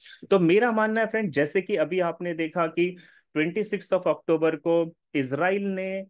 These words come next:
ईरान के ऊपर फ्रेंड कुछ स्ट्राइक्स किए हैं, जिसकी वजह से जियोपॉलिटिकल टेंशन जो है वो थोड़ी सी बढ़ गई है।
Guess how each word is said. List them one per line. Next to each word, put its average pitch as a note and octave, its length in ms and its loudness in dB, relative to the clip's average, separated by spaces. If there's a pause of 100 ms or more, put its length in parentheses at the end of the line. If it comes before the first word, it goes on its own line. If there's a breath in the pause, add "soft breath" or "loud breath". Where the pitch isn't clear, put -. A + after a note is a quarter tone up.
(400)
ईरान D3 380 2
के G3+ 140 -2
ऊपर F3 300 -2
फ्रेंड D#3 260 -6
कुछ D3 220 -6
स्ट्राइक्स G3+ 460 -2
किए F3+ 200 -2
हैं, E3 180 -2
जिसकी D#3 280 -4
वजह D3+ 180 -2
से D3 140 -4
जियोपॉलिटिकल C3 760 -4 (120)
टेंशन C3 400 -2
जो B2+ 120 -4
है B2+ 120 -4
वो A#2+ 160 -4
थोड़ी B2+ 300 -2
सी A#2+ 260 -4
बढ़ D3 240 0
गई E3+ 220 2
है। F3 240 -2